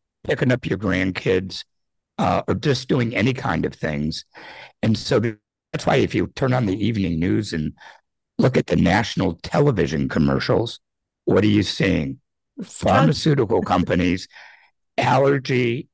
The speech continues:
Speaker 1: asthma, C O. So the, our current medical system is designed to keep you addicted to steroid inhalers and taking pills all the time. And for some people, I get it,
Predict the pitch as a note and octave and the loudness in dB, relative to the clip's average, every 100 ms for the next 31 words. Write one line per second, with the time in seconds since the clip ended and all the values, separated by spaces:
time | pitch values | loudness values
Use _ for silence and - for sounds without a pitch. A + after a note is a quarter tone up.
0 | _ - A#2 B2 B2 G#2+ B2+ A#2 A2 - | _ 0 4 4 2 2 0 0 0 -4
1 | _ - - - A#2+ C3+ D3 - _ _ | _ -8 -6 -2 0 0 -2 -4 _ _
2 | _ _ _ _ - F3+ D3 C#3+ - _ | _ _ _ _ -2 4 6 4 2 _
3 | _ _ _ _ E3 B2+ C#3+ - - D3+ | _ _ _ _ 4 4 4 0 -8 -10
4 | C3+ B2 C3 C3 - G3 - - G#2+ E3+ | -2 0 0 -4 -2 0 0 2 2 2
5 | - C3+ - C#3+ - - F#2+ G#2+ _ - | 2 -2 0 -2 -2 -4 -2 -4 _ -20
6 | - _ _ - G#2+ A#2+ F#2 A#2 C#3 C#3+ | -20 _ _ -2 0 0 2 2 4 2
7 | B2 - - - G#2+ F#2 F2 E2+ A2+ - | -2 -4 -6 -2 0 0 0 0 -4 -2
8 | C#3 - D#2+ - F#2+ A2 C3+ C3+ C#3 B2+ | -6 -4 -6 -4 -2 0 2 0 0 -2
9 | - D2+ D#2 F2+ B2 - _ _ _ _ | -4 -2 -2 -4 -8 -18 _ _ _ _
10 | - - - G#2+ G#2+ - G#2 - A2 - | -20 -8 0 2 2 0 0 0 -2 -2
11 | - G#3+ F3+ G2+ C#2+ C#2 - - - _ | 0 0 2 0 0 -2 -6 -16 -18 _
12 | _ _ _ - - - B2+ B2+ D3 - | _ _ _ -18 -18 2 4 6 4 6
13 | E3+ D#3+ D3+ F3+ E3+ G2+ A#2 C3 G2 D2+ | 4 6 4 4 2 4 4 6 4 2